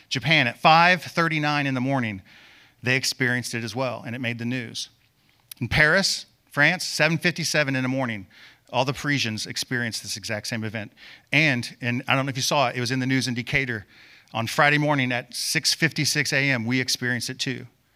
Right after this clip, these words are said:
Do you know what it was? It was the sunrise. Aha. It was a sunrise.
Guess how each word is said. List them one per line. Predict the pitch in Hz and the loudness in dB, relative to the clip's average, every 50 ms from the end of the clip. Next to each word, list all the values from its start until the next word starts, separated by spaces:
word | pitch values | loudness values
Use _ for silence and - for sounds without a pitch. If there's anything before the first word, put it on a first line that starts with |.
| _ _ _ _ _ _ _ _ _ _ _ - | _ _ _ _ _ _ _ _ _ _ _ -6
Do | 110 | -2
you | 127 131 127 | 0 2 2
know | 127 131 139 | 4 4 2
what | 143 135 | 2 0
it | 143 | 0
was? | 131 123 127 151 180 175 - - - - _ _ _ _ _ _ _ _ _ _ _ _ _ _ _ _ _ _ _ _ _ _ _ _ | 0 0 0 0 -2 -4 -8 -10 -10 -14 _ _ _ _ _ _ _ _ _ _ _ _ _ _ _ _ _ _ _ _ _ _ _ _
It | 117 113 | -10 -8
was | 117 - | -8 -6
the | 117 113 | -4 -4
sunrise. | - - 131 131 120 104 107 - - - - - - _ _ _ _ _ _ _ _ _ _ _ _ _ _ _ _ _ _ _ _ _ _ _ _ _ _ _ _ _ _ _ - | -2 -2 -2 -4 -4 -6 -8 -10 -12 -14 -18 -18 -20 _ _ _ _ _ _ _ _ _ _ _ _ _ _ _ _ _ _ _ _ _ _ _ _ _ _ _ _ _ _ _ -12
Aha. | 107 101 107 107 107 131 135 120 113 - _ _ _ _ _ _ _ _ _ _ - _ - - - - - - - - - - - - - - - - _ - _ _ _ _ _ _ _ _ _ _ _ _ _ _ - - - _ _ | -12 -8 -8 -8 -8 -8 -12 -12 -16 -20 _ _ _ _ _ _ _ _ _ _ -20 _ -20 -20 -20 -20 -20 -20 -20 -20 -20 -20 -20 -20 -20 -20 -20 -20 _ -20 _ _ _ _ _ _ _ _ _ _ _ _ _ _ -20 -20 -20 _ _
It | 139 | -4
was | 151 156 170 | -2 0 2
a | 170 | 0
sunrise. | - - 240 254 254 165 101 95 101 110 - - - | 2 0 0 0 0 -2 -4 -6 -10 -14 -16 -18 -18